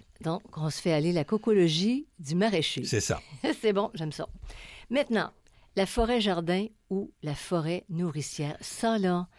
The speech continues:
Speaker 1: ça commence à allumer beaucoup de jeunes.
Speaker 2: Oui.
Speaker 1: Ah
Speaker 2: Oui.
Speaker 1: ah.
Speaker 2: Donc, la forêt-jardin ou forêt nourricière, là encore, on s'entend pas sur le terme. Ben, c'est un espace aménagé pour produire des fruits,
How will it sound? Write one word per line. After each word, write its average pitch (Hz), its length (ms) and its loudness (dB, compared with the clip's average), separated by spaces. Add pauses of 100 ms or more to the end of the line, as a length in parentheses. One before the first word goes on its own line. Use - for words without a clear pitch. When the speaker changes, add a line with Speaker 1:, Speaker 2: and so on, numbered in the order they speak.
(240)
Speaker 1:
ça 180 160 -2
commence 170 400 0
à 170 60 2
allumer 156 420 0
beaucoup 190 560 0
de 147 60 -4
jeunes. 147 420 -2 (100)
Speaker 2:
Oui. 107 240 0 (140)
Speaker 1:
Ah 208 220 4
Speaker 2:
Oui. 175 100 0
Speaker 1:
ah. 196 160 4
Speaker 2:
Donc, 123 160 2
la 120 80 0
forêt-jardin 120 580 0
ou 127 40 0
forêt 110 260 0
nourricière, 113 380 2
là 123 120 2
encore, 101 380 0
on 92 100 -4
s'entend 92 300 -6
pas 107 120 -4
sur - 140 -6
le 90 120 -2
terme. 135 360 0 (640)
Ben, 196 100 0
c'est - 160 -4
un 139 80 2
espace 151 400 0
aménagé 117 480 0
pour 127 180 -4
produire 107 540 -2
des 113 160 0
fruits, 113 440 -2